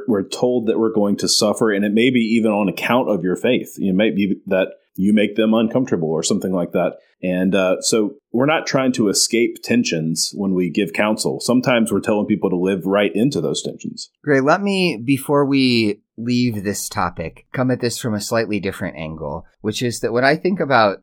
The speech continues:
Speaker 2: specific situations where people are asking for wisdom,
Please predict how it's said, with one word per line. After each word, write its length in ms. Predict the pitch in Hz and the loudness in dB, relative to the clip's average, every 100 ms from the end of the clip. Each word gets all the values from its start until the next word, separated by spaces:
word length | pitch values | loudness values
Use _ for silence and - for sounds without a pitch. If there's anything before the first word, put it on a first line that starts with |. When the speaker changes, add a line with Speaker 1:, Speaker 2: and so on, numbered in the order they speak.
| _ | _
Speaker 2:
specific 580 | - - 131 - 151 156 | -12 -8 -6 -6 -4 -4
situations 800 | - - 117 98 98 104 87 - | -4 -4 0 0 0 -4 -6 -8
where 100 | 92 | -8
people 300 | 87 107 107 | -8 -6 -2
are 80 | 98 | 0
asking 360 | 98 - 101 | -2 -4 -8
for 120 | 87 90 | -8 -6
wisdom, 540 | 85 82 - 71 76 | -6 -6 -10 -10 -12